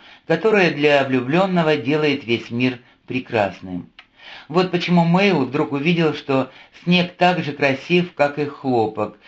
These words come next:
что и зимой, холодной и ветреной, может ласково греть солнце. Джо обрадовался, что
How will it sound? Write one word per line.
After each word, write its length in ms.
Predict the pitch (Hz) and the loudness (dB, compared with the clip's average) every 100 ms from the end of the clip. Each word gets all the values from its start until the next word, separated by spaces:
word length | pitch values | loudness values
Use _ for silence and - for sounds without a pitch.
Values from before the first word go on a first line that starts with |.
| - - | -20 -20
что 200 | - - | -10 0
и 120 | 175 175 | 2 4
зимой, 420 | 175 180 160 123 | 2 4 4 2
холодной 640 | 135 147 165 165 131 131 | 0 0 2 0 2 2
и 100 | 131 | 2
ветреной, 680 | 165 190 151 123 113 104 - - - - | 0 0 -2 -4 -2 -4 -8 -18 -18 -4
может 400 | 151 135 147 131 | -4 -2 -2 2
ласково 480 | 156 170 - 113 | 2 0 -2 -2
греть 300 | 113 117 135 - - | 0 -2 -4 -8 -4
солнце. 640 | 113 98 90 - 101 - _ _ _ _ _ - - - | -4 -4 -8 -14 -14 -14 _ _ _ _ _ -20 -20 -14
Джо 420 | 135 131 147 135 | -6 0 2 2
обрадовался, 840 | 127 139 160 147 113 117 - 110 | 2 2 2 2 -2 -4 -2 -4
что 420 | 107 - 123 120 | -2 -2 0 0